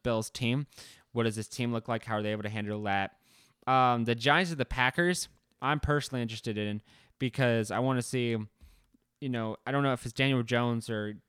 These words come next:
Tyrod Taylor, but I think it would be Daniel Jones 'cause he came out with the injury report. But how are the Packers and the Giants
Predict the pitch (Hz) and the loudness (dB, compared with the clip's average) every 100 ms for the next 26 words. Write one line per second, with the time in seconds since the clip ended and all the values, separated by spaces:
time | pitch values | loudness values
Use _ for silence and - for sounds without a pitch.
0 | - - 117 110 120 113 107 - 104 139 | -14 -4 -4 -2 -2 -2 -2 -2 -4 -2
1 | 135 110 104 101 92 98 95 113 107 110 | -2 -4 -4 -2 -4 -6 -8 -10 -10 -6
2 | 120 101 104 101 98 92 107 95 101 _ | -6 -4 -4 -4 -4 -4 -6 -6 -8 _
3 | - - - 139 147 147 135 139 135 135 | -20 -18 0 4 6 6 4 4 2 0
4 | 123 117 120 123 - | -2 -2 0 -2 -6